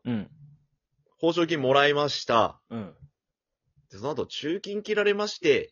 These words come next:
Speaker 2: て言っとるやんか、
Speaker 1: うん。
Speaker 2: もう俺。
Speaker 1: うん。
Speaker 2: やけん、もうなんか罰金で払ったんだなって、オチは見えるやん、ちょっと。
Speaker 1: じゃあちょっと、
Speaker 2: なん-、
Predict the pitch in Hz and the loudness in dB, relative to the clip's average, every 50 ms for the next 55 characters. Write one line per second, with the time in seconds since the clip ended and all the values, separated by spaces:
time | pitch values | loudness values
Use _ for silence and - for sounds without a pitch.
0 | _ _ - 92 85 107 104 101 90 80 80 80 - 82 85 87 80 76 87 87 | _ _ -14 -12 -10 -4 -4 -4 -4 -4 -8 -8 -10 -8 -6 -6 -6 -4 -4 -6
1 | 80 - _ _ _ _ _ _ _ - - 127 123 113 107 - 190 185 - 175 | -6 -8 _ _ _ _ _ _ _ -12 -8 -6 -6 -4 -4 -6 -8 -10 -12 -16
2 | - _ _ _ _ _ - 104 120 117 104 107 98 90 78 - _ _ _ _ | -18 _ _ _ _ _ -8 -6 -6 -4 -2 -4 -4 -4 -8 -14 _ _ _ _
3 | _ _ - - 160 165 131 151 165 - - - - 196 - - _ - 220 247 | _ _ -8 -4 -2 -2 -2 -2 -4 -6 -8 -4 -4 -4 -4 -6 _ -10 -8 -6
4 | 269 226 151 - - 151 143 120 - - - - 175 131 110 98 95 107 110 - | 0 2 2 2 2 0 -2 -2 -4 -2 2 2 2 2 0 -2 -2 -4 -6 -6
5 | - - 104 - - 135 156 165 - - 302 - 139 107 117 127 147 165 156 117 | -4 -4 -4 -4 0 2 2 2 0 0 2 2 2 2 2 -2 -2 0 0 -2
6 | 90 85 85 - 117 107 - _ - 85 78 - _ _ - _ _ _ _ _ | -4 -6 -6 -4 -4 -4 -4 _ -18 -18 -18 -18 _ _ -20 _ _ _ _ _
7 | _ _ _ _ _ _ _ _ _ - _ _ _ - _ - 147 151 127 143 | _ _ _ _ _ _ _ _ _ -20 _ _ _ -20 _ -20 -18 -10 -10 -8
8 | 139 - 240 240 - - - 123 123 117 | 0 0 0 0 0 -2 -2 -2 -4 -6